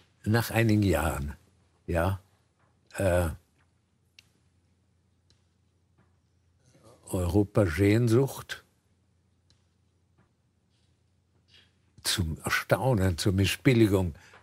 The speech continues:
meiner Bekannten und Freunde. Was willst du in diesem zerdepperten Land? Ja? Äh, was hast du da zu suchen?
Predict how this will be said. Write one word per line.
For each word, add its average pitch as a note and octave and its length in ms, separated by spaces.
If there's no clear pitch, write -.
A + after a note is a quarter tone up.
meiner G2+ 240
Bekannten F#2 480
und G2 180
Freunde. A2 560
Was F#2 180
willst G#2+ 280
du G#2+ 60
in F#2+ 60
diesem F#2+ 300
zerdepperten G#2 720
Land? G2+ 380
Ja? F#2+ 320
Äh, F2+ 420
was - 180
hast - 180
du - 80
da F#2 200
zu - 160
suchen? F#2 600